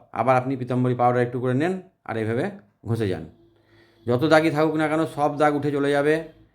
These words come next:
একদম সুন্দর হয়ে যাবে। দেখুন, জল দিয়ে ধুয়ে দিচ্ছি। দেখুন, আমি তো তাড়াহুড়ো করে কাজটা করলাম, আপনারা যদি সুস্থভাবে ধরে ধরে কাজটা করেন, তা আরও ভালো পরিষ্কার হবে।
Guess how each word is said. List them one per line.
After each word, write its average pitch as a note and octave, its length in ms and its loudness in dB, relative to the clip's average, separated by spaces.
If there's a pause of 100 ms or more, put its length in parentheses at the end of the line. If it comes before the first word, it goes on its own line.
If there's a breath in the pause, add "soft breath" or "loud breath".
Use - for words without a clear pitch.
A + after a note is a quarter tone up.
(320 soft breath)
একদম C3 320 -2
সুন্দর D3+ 400 2
হয়ে B2 160 4
যাবে। G#2+ 160 0
দেখুন, G2+ 260 -4
জল B2 180 0
দিয়ে C#3 120 2
ধুয়ে C3+ 160 4
দিচ্ছি। C3+ 340 0
দেখুন, G2 320 -4 (880)
আমি B2+ 180 0
তো C#3 100 0
তাড়াহুড়ো C#3 360 4
করে C#3+ 140 -2
কাজটা C#3+ 300 0
করলাম, C3+ 500 2 (320)
আপনারা C#3 360 -2
যদি D3 200 -2
সুস্থভাবে C#3 460 -2
ধরে C3 200 0
ধরে C3+ 180 0
কাজটা B2+ 260 0
করেন, C3 260 0
তা A#2 80 2
আরও B2+ 240 2
ভালো C3 180 0
পরিষ্কার C3 340 -4
হবে। D3 220 -2